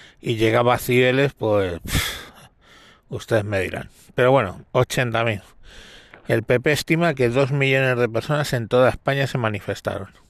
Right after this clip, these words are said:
Y bien, fue una manifestación tranquila. Ya os dije que yo de estar, estaría en,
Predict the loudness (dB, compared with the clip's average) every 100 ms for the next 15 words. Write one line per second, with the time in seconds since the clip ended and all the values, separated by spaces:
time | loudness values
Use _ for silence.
0 | _ _ _ -20 -20 -20 -20 _ _ 0
1 | 2 4 4 2 -2 -10 _ -6 0 2
2 | 2 -2 -2 -2 -4 -4 -4 -2 -2 -2
3 | -4 0 0 2 2 2 2 0 0 0
4 | 0 2 0 -2 -12 _ -20 -20 -20 -16
5 | -2 0 0 0 0 2 0 -2 0 2
6 | 2 2 0 -4 -8 -12